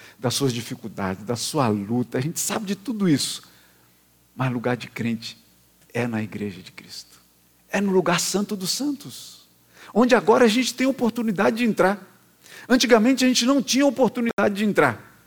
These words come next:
E a gente ficava doido pra entrar. Agora que a gente tem a oportunidade de entrar, a gente não pode abrir mão disso. Ou pode?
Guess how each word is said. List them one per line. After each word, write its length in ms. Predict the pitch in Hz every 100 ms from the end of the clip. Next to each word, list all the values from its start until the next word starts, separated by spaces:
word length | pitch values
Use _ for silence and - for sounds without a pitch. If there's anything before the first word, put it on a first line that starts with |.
| _ _ 165
E 60 |
a 40 | 185
gente 220 | 208 208
ficava 320 | 214 214 208 139 110 -
doido 280 | 247 285 220
pra 120 | 180
entrar. 360 | 135 131 117 - _ _ _ _ _ _ _ -
Agora 320 | 190 180 202
que 100 | 196
a 40 |
gente 160 | 190 -
tem 100 | 185
a 40 |
oportunidade 560 | 185 165 156 170 156 156
de 80 | 156
entrar, 520 | 160 165 240 - _ _ _ _ _ _ _ _ _ _ _ -
a 60 | 190
gente 260 | 165 156
não 140 | 147 120
pode 260 | 120 117
abrir 180 | 117 113
mão 220 | 107 107
disso. 500 | 98 113 - - - -
Ou 100 | 196
pode? 320 | 165 -